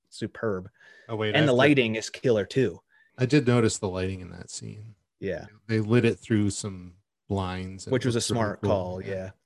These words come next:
Speaker 1: Oh,
Speaker 2: Sort
Speaker 1: yeah,
Speaker 2: of
Speaker 1: it's very
Speaker 2: noir look.
Speaker 1: Venetian blind. Yeah, yeah, yeah.
Speaker 2: I
Speaker 1: But
Speaker 2: got a
Speaker 1: that,
Speaker 2: good
Speaker 1: I, I love that setup. I love that setup.
Speaker 2: Uh, so we get that scene is the opening, the sort of, the studio made him put in.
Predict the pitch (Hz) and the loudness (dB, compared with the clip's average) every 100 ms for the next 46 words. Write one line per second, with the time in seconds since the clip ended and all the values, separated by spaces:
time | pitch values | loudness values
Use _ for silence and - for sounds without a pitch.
0 | - - - 143 135 110 98 127 131 123 | -20 -20 -2 6 6 6 4 4 6 4
1 | 113 117 104 104 101 101 101 98 95 101 | 2 0 -2 -6 -4 -4 -4 -6 -2 -2
2 | 98 95 98 92 92 90 - _ - - | -2 -4 -6 -6 -8 -10 -14 _ -20 -20
3 | _ _ _ _ _ - 131 147 135 127 | _ _ _ _ _ 0 6 8 8 8
4 | 208 220 277 156 139 160 123 - - 110 | 6 6 4 6 6 6 4 0 2 2
5 | 87 - _ - 220 202 208 262 262 151 | 2 -4 _ 0 2 2 4 4 4 4
6 | 95 - 92 73 85 - _ _ _ _ | 0 -2 -6 -6 -12 -16 _ _ _ _
7 | - 139 135 123 160 156 165 - 175 160 | 2 4 4 4 6 8 8 6 8 8
8 | 151 - 117 107 110 120 120 107 - 117 | 6 4 2 2 -2 -4 -4 -4 -2 0
9 | 113 110 113 104 107 110 107 - 120 110 | 2 0 -2 -2 -2 -4 -6 -4 -2 0
10 | 98 - _ _ _ _ _ _ _ _ | -2 -8 _ _ _ _ _ _ _ _
11 | - 110 - 139 127 117 117 117 110 - | -6 -2 4 6 6 4 2 2 0 0
12 | 127 104 95 98 | -2 -2 -4 -10